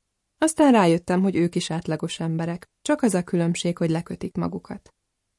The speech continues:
Szóval én is így tettem. Kerestem magamnak hobbikat, új dolgokat tanultam. Minél többet megtudsz a világról, annál érdekesebbé válik,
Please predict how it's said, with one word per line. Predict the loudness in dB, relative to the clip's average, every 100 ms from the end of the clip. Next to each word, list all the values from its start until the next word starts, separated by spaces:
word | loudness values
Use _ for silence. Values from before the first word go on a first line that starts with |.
| _ _
Szóval | -2 2 6 4
én | 4 4
is | 2 -2
így | -6
tettem. | -8 -12 _ -8 -8 -8 _ _ _ _
Kerestem | 2 2 2 2 2
magamnak | 4 2 -2 -4
hobbikat, | -4 -2 0 -2 -4 -8 -10 _ _ _
új | 2 2
dolgokat | 4 2 2 -2 -6
tanultam. | -4 -4 -2 -4 -8 -8 -10 _ _ _ _ _ _ _
Minél | 4 6 6
többet | 4 2 2 0
megtudsz | 0 -2 -6 -2
a | -2
világról, | 0 -2 -4 -4 -4 -2
annál | 2 4 4
érdekesebbé | 2 0 -4 -6 -6 -6 -6 -4 -6
válik, | -6 -6 -8 -10